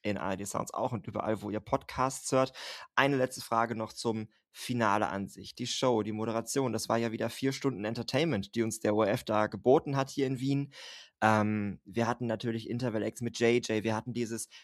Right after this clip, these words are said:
Medley aus den, äh, ehemaligen E-S-C-Künstlern, die, ähm,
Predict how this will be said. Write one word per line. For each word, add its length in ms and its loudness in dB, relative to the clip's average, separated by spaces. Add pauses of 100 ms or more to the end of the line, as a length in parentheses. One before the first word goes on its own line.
(100)
Medley 760 4
aus 260 -4
den, 300 -2
äh, 340 0 (160)
ehemaligen 580 2
E-S-C-Künstlern, 1400 -4
die, 240 -6
ähm, 580 -2